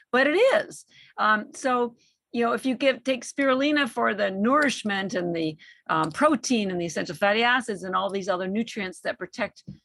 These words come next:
your mitochondria, and then you take the chlorella, which pulls out toxins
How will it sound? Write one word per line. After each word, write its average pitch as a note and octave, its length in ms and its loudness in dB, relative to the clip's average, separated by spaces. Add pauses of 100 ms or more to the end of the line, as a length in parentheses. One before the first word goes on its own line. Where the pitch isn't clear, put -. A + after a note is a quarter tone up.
(120)
your F#3+ 140 -4
mitochondria, F#3+ 640 0
and F#3+ 120 -4
then G3+ 100 -6
you F#3+ 60 -8
take G3 200 -8
the F#3+ 80 -8
chlorella, G3+ 760 0 (320)
which - 200 -10
pulls G#3 260 -2
out - 180 -2
toxins A3+ 920 -2